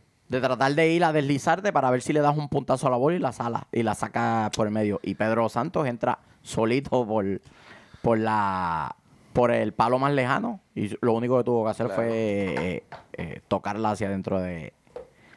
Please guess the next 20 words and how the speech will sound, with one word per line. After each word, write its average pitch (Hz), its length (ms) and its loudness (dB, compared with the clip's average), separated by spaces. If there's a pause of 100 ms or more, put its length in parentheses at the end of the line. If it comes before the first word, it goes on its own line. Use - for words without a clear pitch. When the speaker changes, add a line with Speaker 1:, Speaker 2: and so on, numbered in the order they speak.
(180)
Speaker 1:
del 92 160 0
arco. 120 320 -2 (100)
Speaker 2:
Y 127 80 2
eso 139 220 2
que 143 160 0
fue 127 160 2
la, 139 220 2
el, 143 200 0
la, 131 140 2
eh, 110 600 0
los 123 160 0
primeros 120 360 -4 (420)
treinta 139 320 0
minutos 131 380 -2
fue 135 160 -4
como 147 380 -6 (200)
la 123 220 0
única 135 460 -2
vez 120 180 -6
que 135 340 -2